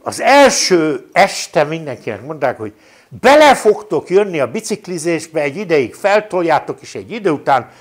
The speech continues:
föl fogtok tudni jönni a hegyre. Elemi-, Elemér akkor hetvenöt éves volt körülbelül, ő volt az első, aki már az első héten fölment a hegyre.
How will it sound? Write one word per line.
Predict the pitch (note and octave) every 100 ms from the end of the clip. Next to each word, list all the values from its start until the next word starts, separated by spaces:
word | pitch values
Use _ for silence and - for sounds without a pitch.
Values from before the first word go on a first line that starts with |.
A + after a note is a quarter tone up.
| _
föl | - - C4+
fogtok | C4 F3 - D3+ A#2 _ _ _ _ _ _
tudni | - F#3 D3+ C3+ A2+
jönni | A2 D3 C#3 C3 B2+ -
a | B2+
hegyre. | A2+ B2+ F#2+ E2+ E2+ _ _ _ _
Elemi-, | G#3 C4+ A#3 G3+ - -
Elemér | G3 A#3 F#3+ D#3+
akkor | D3 - C#3+
hetvenöt | A#2+ E3+ - D3 B2 C3+ -
éves | A#2 A2 -
volt | G2+ G2+ _
körülbelül, | B2+ A#2+ A2+ A#2 B2+ F#3 - _ _ _ -
ő | F#3+ A#3
volt | G3+ - C#3+
az | C#3
első, | E3+ F3+ D3 - C3 G#2 F2+ _ _ _ -
aki | - -
már | B2+ B2
az | A#2+ - -
első | C4 G#3+ - D#3+
héten | A2 A2+ - G#2
fölment | F#2+ - G#2 F2 F#2 F2
a | G2
hegyre. | G#2+ A2+ G2+